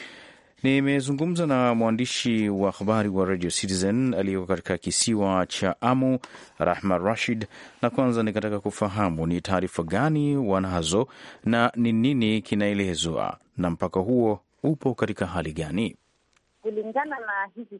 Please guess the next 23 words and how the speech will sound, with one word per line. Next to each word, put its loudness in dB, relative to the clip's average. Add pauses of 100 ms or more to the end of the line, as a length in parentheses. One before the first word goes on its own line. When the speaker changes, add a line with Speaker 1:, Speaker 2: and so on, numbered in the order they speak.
Speaker 2:
taarifa -4
kwa -8
ku-, -4 (240)
za 2
kufungwa 0
mpaka -2
wa 4 (480)
Kenya 2
na 0
Somalia 2
ambao 4
ni -4
eneo 0
la 2 (220)
Kiunga, 0
liko -8
katika -4
kaunti -2
ya 6
Lamu, 2
ukanda -4
wa 4
Pwani, 0